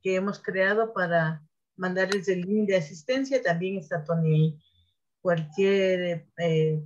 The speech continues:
pregunta, aunque les, bueno, ahí podemos hacer. También, eh, agradecerte a ti. Ya estamos justo por terminar. Agradecerles a todos por su asistencia.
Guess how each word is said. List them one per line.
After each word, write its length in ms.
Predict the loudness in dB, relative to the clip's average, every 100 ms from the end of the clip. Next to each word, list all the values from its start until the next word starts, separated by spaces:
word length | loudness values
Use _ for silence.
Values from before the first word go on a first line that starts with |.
| -6
pregunta, 960 | -4 -2 0 0 -2 -4 -6 -6 -6 -4
aunque 420 | -4 -2 -6 -8
les, 540 | -6 -8 -10 -20 _ _ _ _ _
bueno, 180 | 0 4
ahí 160 | 4
podemos 380 | 4 4 4 4
hacer. 500 | 2 0 0 -2 -2 -14 -20 -20 _ _ -2
También, 840 | 0 0 0 2 2 2 0 -4 -2
eh, 460 | 6 6 6 2 -6 _ -4
agradecerte 920 | 2 6 6 6 2 0 0 0 0
a 120 | 0
ti. 320 | -4 -10 -10 -14 _
Ya 140 | 0 0
estamos 400 | 0 -2 -4 -6
justo 340 | -8 -4 -2
por 200 | -2 0
terminar. 600 | 2 2 2 2 2 2
Agradecerles 760 | 2 0 0 -2 -4 0 2 2
a 140 | 0
todos 300 | 0 2 0 -4
por 160 | -8
su 140 | -6 -8
asistencia. 880 | -8 -12 -6 -2 -2 -2 -4 -4